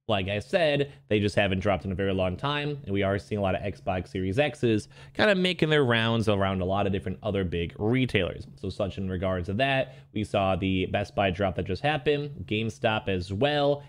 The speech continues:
and Walmart, all the really, really big retailers finally did go and get and receive some Xbox Series X consoles. So always nice to go and see that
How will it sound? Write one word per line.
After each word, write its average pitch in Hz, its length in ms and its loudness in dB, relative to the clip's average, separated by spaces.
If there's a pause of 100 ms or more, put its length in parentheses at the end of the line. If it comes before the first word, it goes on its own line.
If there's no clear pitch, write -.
(160)
and 110 240 -2
Walmart, 101 520 2
all 104 200 0
the 95 140 2
really, 143 400 2
really 117 220 2
big 95 200 -2
retailers 95 640 -2 (160)
finally 110 400 0
did 92 300 -2
go 92 240 2
and 92 140 -2
get 127 360 2 (300)
and 120 120 -2
receive 92 480 0 (180)
some 95 180 -6
Xbox 92 560 -2
Series 87 320 -2
X 92 200 -2
consoles. 143 460 -2
So 113 100 0
always 101 220 0
nice 92 220 -4
to - 120 -10
go 90 200 -6
and 87 120 -6
see 95 180 -6
that 95 360 -4